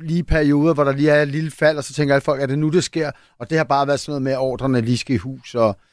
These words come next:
altså, det er sådan lidt mere ustabilt. Det er ikke bare sådan lige, nu kører du bare sådan for ret. Det er jo ikke en fabrik, hvor du bare kan sætte ordrene op og ned. Du skal lige ud og starte pladsen op og grave et hul i jorden, før du kan komme i gang.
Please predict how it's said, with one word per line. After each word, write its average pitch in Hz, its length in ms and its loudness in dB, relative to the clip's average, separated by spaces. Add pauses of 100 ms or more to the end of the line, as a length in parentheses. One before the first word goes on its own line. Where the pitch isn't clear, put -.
(220)
altså, 104 100 -14
det 147 80 2
er 143 40 4
sådan 151 120 0
lidt 117 140 0
mere 139 160 4
ustabilt. 131 380 0
Det 127 40 -4
er - 20 4
ikke 131 120 0
bare 127 120 2
sådan 135 140 -6
lige, 123 100 2
nu 123 140 2
kører 131 240 0
du 120 60 -2
bare 113 200 0
sådan - 140 -12
for 113 100 -10
ret. 107 200 -2
Det 131 60 0
er - 20 2
jo - 20 4
ikke 123 80 0
en 139 60 -2
fabrik, 123 400 -2
hvor 131 80 -4
du 110 60 -4
bare 110 180 -4
kan 113 120 -12
sætte 120 180 -10
ordrene 117 340 -2
op 107 120 2
og 113 60 4
ned. 113 120 2
Du 107 120 -12
skal 117 140 -8
lige 120 320 4
ud 120 120 -10
og 120 100 0
starte 110 280 0
pladsen 117 300 -2
op 117 100 -2
og 123 80 -6
grave 107 160 2
et 104 60 0
hul 120 120 4
i 120 40 2
jorden, 117 260 0
før 110 120 0
du 113 80 -4
kan 107 100 -8
komme 117 200 -2
i 110 40 -2
gang. 110 180 0